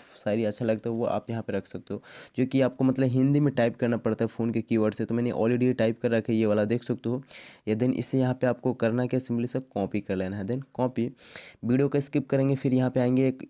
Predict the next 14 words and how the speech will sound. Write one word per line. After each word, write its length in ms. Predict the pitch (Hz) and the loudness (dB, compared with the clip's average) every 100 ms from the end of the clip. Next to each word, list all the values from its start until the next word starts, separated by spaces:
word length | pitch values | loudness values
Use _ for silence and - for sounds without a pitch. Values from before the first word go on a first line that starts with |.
| - | -6
एप्लीकेशन 420 | 113 117 120 123 | -2 0 0 0
का 60 | 120 | 0
नाम 140 | 120 | 2
है, 60 | 117 | 0
जिसका 240 | 113 - | 0 0
नाम 180 | 117 123 | 2 2
है 60 | - | 0
इंडियन 360 | 110 110 117 | 0 0 0
फ़ॉन्ट 300 | 113 107 110 | -2 -4 -2
कन्वर्टर 380 | 107 104 104 107 | -2 -2 -2 -4
एप्लीकेशन। 480 | 104 98 95 95 127 | -2 -4 -4 -6 -6
इस 120 | 120 - | -6 -2
पे 100 | 131 | 0
आएंगे, 360 | 127 113 123 | 0 0 -2